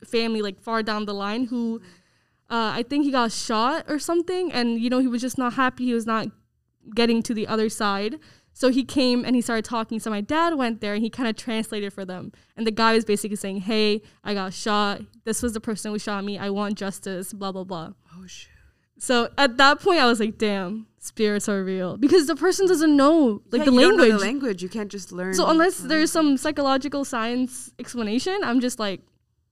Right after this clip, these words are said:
Speaker 1: "I don't know." Like,
Speaker 2: Oh
Speaker 1: it's,
Speaker 2: my
Speaker 1: it's not a
Speaker 2: God.
Speaker 1: ghost, but it's like,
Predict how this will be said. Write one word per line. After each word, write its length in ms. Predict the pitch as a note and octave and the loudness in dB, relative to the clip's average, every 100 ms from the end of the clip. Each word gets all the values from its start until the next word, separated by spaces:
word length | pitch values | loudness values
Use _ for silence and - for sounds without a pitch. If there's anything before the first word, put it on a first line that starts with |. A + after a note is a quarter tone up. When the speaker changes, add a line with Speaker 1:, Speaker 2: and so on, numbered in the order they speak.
| _ _ _ _ _ _ G#3+ | _ _ _ _ _ _ -8
Speaker 1:
"I 120 | G#3 | -4
don't 140 | G3+ | -2
know." 220 | G#3+ A#3 - - | -2 -4 -8 -12
Like, 280 | F3+ F#3 - _ _ _ _ _ - | -8 -8 -10 _ _ _ _ _ -12
Speaker 2:
Oh 80 | F3 | -10
Speaker 1:
it's, 180 | F3+ E3+ | -8 -4
Speaker 2:
my 60 | |
Speaker 1:
it's 100 | C4 | 0
not 140 | E4 C#4+ | 2 2
a 60 | |
Speaker 2:
God. 180 | B3 - | 0 -6
Speaker 1:
ghost, 500 | A#3 G#3+ F4 - B3+ | -4 0 -2 -2 0
but 100 | C4 | 2
it's 140 | B3+ B3+ | 2 0
like, 260 | G#3 - | -10 -12